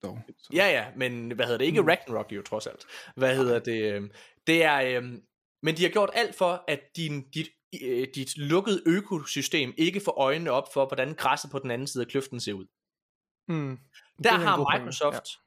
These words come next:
Speaker 3: Ja.
Speaker 2: jo gjort præcis det modsatte. De studier, de har købt, altså, har de jo været totalt åbne for. Det er jo de færreste titler. Faktisk er der ikke nogen titler, der er udkommet endnu. Vi ved godt, at Redfall og Starfield kommer til at være eksklusiv på, øh, på, øh,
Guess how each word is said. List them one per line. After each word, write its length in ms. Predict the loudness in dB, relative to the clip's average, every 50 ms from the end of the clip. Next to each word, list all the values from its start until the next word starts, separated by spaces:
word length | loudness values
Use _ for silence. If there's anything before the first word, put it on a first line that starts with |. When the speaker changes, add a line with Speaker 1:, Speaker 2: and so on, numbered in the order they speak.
| _ -4
Speaker 3:
Ja. 40 | -2
Speaker 2:
jo 120 | -2 0 2
gjort 240 | 4 4 4 2 0 -2 -4
præcis 300 | -4 -2 -2 -2 -4 -2
det 100 | 0 2
modsatte. 400 | 2 2 2 0 -2 -4 -6 -10 _ _ -20 -20 -20 _ _ _ 0
De 140 | 2 2 2 2 0
studier, 360 | 0 0 0 0 0 0 -2 -2 -2
de 120 | -2 -2 -2
har 100 | -2 -2
købt, 340 | -2 0 -2 -2 -2 -6 -12 -12 -14 _ _ _ _ _ _ 0
altså, 360 | 0 0 2 2 2 0 0 -2 -8 -6
har 140 | -2 -2 -2
de 160 | -2 -2 -2
jo 260 | 0 0 0 0 -2 -2 0
været 140 | 2 2 2
totalt 340 | 0 -2 0 0 0 0 2
åbne 300 | 0 0 0 0 -2 -6
for. 100 | -4 -2
Det 160 | 0 2 2
er 120 | 4 4 2
jo 100 | 0 0 -4
de 80 | -8 -6
færreste 520 | -2 2 2 4 4 2 0 -2 -6 -8
titler. 360 | -6 -6 -6 -4 -4 -4 -6 -4 -2 0 0
Faktisk 300 | 0 0 -2 -8 -4 0
er 80 | 2 2
der 80 | 2
ikke 140 | 2 0 0
nogen 160 | -2 -2 -2
titler, 280 | -2 -2 -4 -2 -2 0
der 80 | 2 2
er 40 |
udkommet 520 | 2 0 -2 -2 0 0 -2 -2 -2 -4 -6 -4
endnu. 420 | -4 -4 0 2 2 2 2 2 -4 _ _ _ _ _ _ _ _ _ _ _ -6 -2
Vi 140 | -2 2 6
ved 140 | 6 6 6
godt, 140 | 6 2 0 0 0
at 160 | 0 2 2
Redfall 360 | 2 0 0 2 2 2 2 2
og 60 | 0
Starfield 420 | 0 0 0 0 -2 -4 -8 -10
kommer 180 | -8 -6 -4 -2
til 100 | 0 0
at 60 | 0
være 100 | 0 0
eksklusiv 420 | -2 -2 -4 -6 -4 -4 -4 -2
på, 260 | -2 0 0 2 0 0
øh, 80 | -2 -6 -10 -18 -20 -20 _ _
på, 220 | 0 2 4 4 4
øh, 180 | 4 2 0